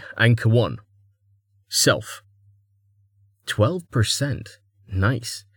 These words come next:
Even with the crack, that's the best one yet. Every level makes it a little easier. I might be able to do a tier three now, without it coming apart on me.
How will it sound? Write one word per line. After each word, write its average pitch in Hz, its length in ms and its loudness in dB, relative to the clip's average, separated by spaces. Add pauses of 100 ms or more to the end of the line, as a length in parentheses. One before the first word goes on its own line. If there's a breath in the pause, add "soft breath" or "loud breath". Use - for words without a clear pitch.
(380 soft breath)
Even 214 280 4
with 175 140 4
the 120 80 4
crack, 98 400 2
that's 170 380 2
the 120 100 2
best 135 300 2
one 117 200 4
yet. 107 300 2 (760)
Every 123 280 4
level 151 420 2 (420)
makes 110 300 0
it 113 80 2
a 110 60 4
little 110 320 4
easier. 90 400 -2 (720)
I 101 80 0
might 262 180 4
be 113 120 4
able 120 220 6
to - 100 0
do 107 120 6
a 104 60 4
tier 107 260 -2
three 160 360 -2
now, - 300 -4 (100)
without 131 360 4
it 123 160 0
coming 117 280 4
apart 131 400 0
on 73 160 -4
me. 55 180 -10